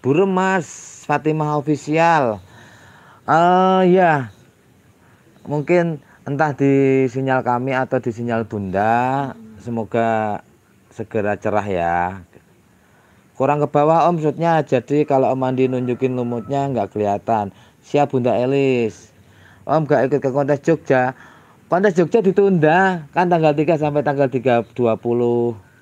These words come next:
Juli itu semua mall ditutup dulu sementara oleh pemerintah. Eh,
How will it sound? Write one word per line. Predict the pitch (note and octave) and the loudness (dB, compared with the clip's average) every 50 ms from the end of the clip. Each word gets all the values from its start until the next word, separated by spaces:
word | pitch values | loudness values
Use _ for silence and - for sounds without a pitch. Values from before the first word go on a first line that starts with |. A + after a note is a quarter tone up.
| _ _ _ _ _ - _ _ _ _ _ _ _ _ | _ _ _ _ _ -20 _ _ _ _ _ _ _ _
Juli | - - A2+ A2+ A#2 B2 B2 A#2 A#2+ A2+ | -4 -2 0 0 2 2 2 2 0 -2
itu | - D#3 D#3 E3 E3 E3 D#3 - | 0 0 0 2 2 0 -2 -4
semua | - C3+ C3+ C3+ C3 C3 B2+ B2+ | -6 -6 -4 -2 -2 0 0 -2
mall | B2+ C3 C3 C3 C3+ B2+ | -2 -2 -2 -2 -2 -2
ditutup | - A2+ G#2 G#2 G2+ G2 G2 F#2+ F#2 F#2 F#2 F2+ F2 D#2+ - - _ _ _ _ _ _ _ _ _ _ _ _ _ - G#2+ - - A2 - | -2 -2 -2 -2 -2 -2 -2 -2 -4 -4 -4 -4 -6 -8 -12 -18 _ _ _ _ _ _ _ _ _ _ _ _ _ -8 -6 -4 -4 -4 -2
dulu | - G2+ F2+ F2 F#2+ G2+ A2 A#2+ C3 B2 | -2 -4 -2 0 0 0 0 0 0 -2
sementara | A#2+ A2 G#2 G2+ F#2 F#2 E2+ E2 E2+ F#2 G2+ G#2+ G#2 | -4 -6 -6 -4 -2 -2 -2 -2 -2 -2 -2 -2 -2
oleh | G2 F#2 F#2 F2+ F2+ E2+ D#2+ - - _ _ _ _ _ _ _ _ _ _ _ - - - - | -2 -2 -4 -4 -6 -8 -12 -20 -20 _ _ _ _ _ _ _ _ _ _ _ -20 -20 -16 -12
pemerintah. | G2 F#2+ G2 G2 G2 F#2+ F#2+ F2 G#2 G#2+ A2+ A#2+ B2 B2+ C3+ C3 B2 G#2+ G2+ _ _ _ _ _ - _ _ _ _ _ _ _ _ _ _ _ _ _ _ _ _ _ _ _ - | -8 -6 -6 -4 -4 -6 -6 -4 -2 -2 -2 -2 -2 -2 -4 -6 -8 -10 -14 _ _ _ _ _ -20 _ _ _ _ _ _ _ _ _ _ _ _ _ _ _ _ _ _ _ -10
Eh, | F#2+ G#2+ A2 A2 A2 A2 A2 A2 A2 A2 A2 A2 A2 A2 A2 A2 A2 A2 A2 A2 A2 G#2+ G#2+ A2 G#2+ | -6 -4 -2 -2 0 0 0 0 0 0 0 0 -2 -2 -2 -2 -2 -2 -2 -2 -2 -2 -2 -2 -4